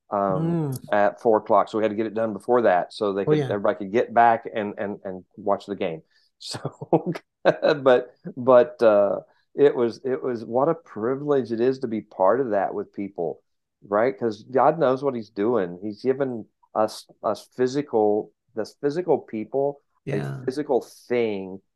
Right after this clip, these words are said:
Speaker 1: to be able to identify and pledge our life to him. And, and what a,
Speaker 2: Oh,
Speaker 1: what an
Speaker 2: man.
Speaker 1: incredible thing.
Speaker 2: Oh,
Speaker 1: It,
Speaker 2: I
Speaker 1: it's
Speaker 2: love
Speaker 1: just,
Speaker 2: that.
Speaker 1: it's incredible.
Speaker 2: Yeah,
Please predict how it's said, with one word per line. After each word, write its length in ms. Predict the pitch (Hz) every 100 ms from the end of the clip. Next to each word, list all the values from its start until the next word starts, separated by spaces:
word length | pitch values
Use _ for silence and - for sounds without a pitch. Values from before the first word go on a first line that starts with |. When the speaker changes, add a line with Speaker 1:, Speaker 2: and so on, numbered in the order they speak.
| _
Speaker 1:
to 440 | - 123 110 104 95
be 220 | 117 117 -
able 420 | 113 120 117 110
to 300 | - 110 95
identify 880 | 92 92 104 117 113 - 101 101 95
and 200 | 87 85
pledge 280 | 104 104 101
our 120 | 90
life 320 | 87 90 92
to 100 | 87
him. 340 | 87 87 85 82
And, 160 | 80 -
and 100 | 131
what 140 | 147
a, 80 | 143
Speaker 2:
Oh, 60 | 120
Speaker 1:
what 120 | 160
an 60 | 123
Speaker 2:
man. 100 | 92
Speaker 1:
incredible 400 | - 92 98 -
thing. 200 | 78 71 _ _ _ _ _ - -
Speaker 2:
Oh, 140 | 139
Speaker 1:
It, 120 | 127 131
Speaker 2:
I 40 |
Speaker 1:
it's 80 | -
Speaker 2:
love 180 | - 135
Speaker 1:
just, 280 | 113 - -
Speaker 2:
that. 160 | - - _ _ -
Speaker 1:
it's 200 | 101 110
incredible. 460 | 92 76 - - -
Speaker 2:
Yeah, 360 | - - -